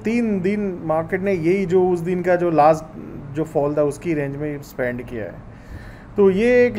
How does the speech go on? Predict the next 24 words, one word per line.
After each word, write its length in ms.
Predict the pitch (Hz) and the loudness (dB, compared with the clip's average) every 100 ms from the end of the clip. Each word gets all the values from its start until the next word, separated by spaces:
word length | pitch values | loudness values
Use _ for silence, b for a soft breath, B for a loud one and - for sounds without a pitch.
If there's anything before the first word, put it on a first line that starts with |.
| 196 | 0
little 260 | 190 220 226 | 2 0 0
bit 140 | - 180 | 2 2
concern 440 | 175 170 202 196 | 2 2 4 4
है 200 | 196 196 | 4 2
from 280 | 165 180 180 | 2 0 0
the 100 | 160 | 2
bull 200 | 160 170 - | 4 4 2
side, 420 | 143 127 120 - - - - | 0 0 -4 -10 -16 -18 -6
क्योंकि 260 | 170 190 | -4 2
अगर 360 | 202 190 208 202 | 2 4 4 2
तेज़ी 500 | 190 170 175 202 202 | -2 -2 0 -2 -2
इतने, 340 | 185 180 196 | -4 -2 0
अ, 380 | 196 180 175 151 | 0 2 4 4
strong 440 | 147 - 160 175 175 | 4 2 2 2 -2
है 120 | 170 | -2
तो 160 | 180 | 2
why 180 | 160 156 | 6 6
they 200 | 165 165 | 4 2
are 100 | 160 | 2
not 260 | 151 156 156 | 2 2 0
able 240 | 151 151 | -2 -2
to 140 | 160 151 143 - - 123 | -2 -4 -6 -12 -18 -8
go 200 | 135 151 147 - | -2 0 0 0
up, 180 | 139 | -4